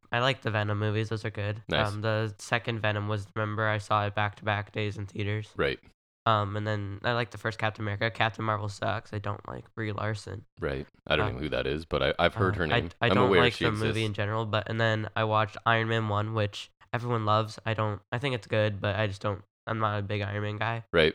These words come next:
Speaker 1: I think R D J is good, but I just don't love Iron Man in general.
Speaker 2: What is R D J?
Speaker 1: Robert Downey Junior.
Speaker 2: Oh, okay.
Speaker 1: Um, and
Speaker 2: Him I
Speaker 1: then,
Speaker 2: know. He's old
Speaker 1: and
Speaker 2: enough.
Speaker 1: then I watched, um, well, I tried, I watched, like, half of Hulk the day I was, like, super sick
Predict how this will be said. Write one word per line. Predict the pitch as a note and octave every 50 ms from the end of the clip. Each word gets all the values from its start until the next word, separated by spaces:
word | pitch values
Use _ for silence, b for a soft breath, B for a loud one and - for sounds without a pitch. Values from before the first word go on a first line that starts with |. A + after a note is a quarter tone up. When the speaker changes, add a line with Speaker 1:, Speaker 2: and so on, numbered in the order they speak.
| - -
Speaker 1:
I | A#2+
think | A2 C3 A2+ A#2
R | A#2 A2+
D | A2+ A2+
J | G#2 - A2 A2
is | G#2 G2+
good, | - A2 G#2+ A2 A#2 A2+ G2+ -
but | G2+ -
I | G#2+ G#2
just | G2 - G#2+ G2+ -
don't | - G2+ F#2 F#2 G2 - - -
love | G#2 G2 F#2+ G#2 G#2 - _ -
Iron | G#2 G2 G2+ G2+
Man | G2+ G2+ G2+
in | G2 G2
general. | G#2+ G#2 G#2 G#2+ G#2+ G#2
Speaker 2:
What | F#2 F2+ F#2+
is | F#2+ F2+
R | - E2 D#2+ D#2+ D2+
D | D2 D2+ C#2+
J? | - D2+ C#2+ C2+ C2 - - _ _ _ _ _
Speaker 1:
Robert | A#2 A2 - A2 G2+
Downey | G#2+ G#2 G2+ G#2
Junior. | G2+ - G#2 D#2+ - - -
Speaker 2:
Oh, | C#2 - - - - -
okay. | - - - - - - _ _ -
Speaker 1:
Um, | A2+ A#2 A2+ A2 G#2+ G#2+ G#2+ G#2+ A2
and | G#2 A2 A2+
Speaker 2:
Him | C#3 C#3+ B2
I | F#2
Speaker 1:
then, | E2+
Speaker 2:
know. | D#2 C#2 B1+
He's | C2 D2+ D#2 D2+
old | D#2+ C#2+ C2+
Speaker 1:
and | C#2 C2+
Speaker 2:
enough. | A2+ A2+ G#2+
Speaker 1:
then | A2
I | A2
watched, | A2 G#2+ G#2+ A2 - - - -
um, | A2 G#2+ G#2 G#2 G2+ G2+ G2+ - - _ _ _ _ _ _ _ _ _ _ _ -
well, | A2+ - -
I | B2 A#2+
tried, | G#2+ - - - B2 B2+ A#2 - -
I | A#2+
watched, | A2 A#2 B2+ - -
like, | C#3 -
half | - - A#2 A2 G2 -
of | A2+ G2+
Hulk | - A2+ G#2 - -
the | - A2+
day | G2+ A#2+ A2 G#2+
I | G#2+
was, | G2 G2
like, | G#2+ G2+ -
super | - - - G2 G2+ A#2 A2+
sick | - - B2+ C3 B2+